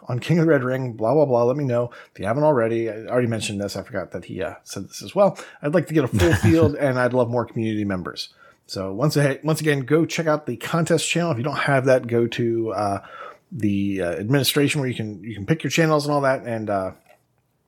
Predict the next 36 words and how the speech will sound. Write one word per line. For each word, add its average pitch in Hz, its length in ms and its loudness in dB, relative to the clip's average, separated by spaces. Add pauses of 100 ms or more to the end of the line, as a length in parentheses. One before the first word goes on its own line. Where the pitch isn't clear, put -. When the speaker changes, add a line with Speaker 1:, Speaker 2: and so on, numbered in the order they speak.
(380)
Speaker 1:
you 113 120 -10
can 110 160 -6
go 113 140 0
ahead 101 240 -2
and 98 260 -6
get 101 140 -4
access 85 420 -6
to 87 120 -6
that 85 140 -4
channel, 104 400 -4 (720)
uh, 90 180 -2
and 98 120 -2
see 127 100 0
what's 95 180 2
Speaker 2:
Or - 20 4
Speaker 1:
there. 147 120 4
Speaker 2:
just - 140 0
message 78 360 0
Speaker 1:
Uh, 78 40 0
Speaker 2:
him. 80 160 -4 (320)
Speaker 1:
yeah, - 240 -2 (120)
or 131 160 -6
just 135 180 -6
message 131 560 -2 (160)
him. 196 320 -4
He 160 160 -4
would 156 160 -6
love 104 200 -4
that. - 220 -10 (480)
Uh, 104 560 -4
next 180 380 0
up 262 200 0 (220)
is 117 300 -8 (100)
X - 220 -4
the 127 120 -2
Hero. 220 420 2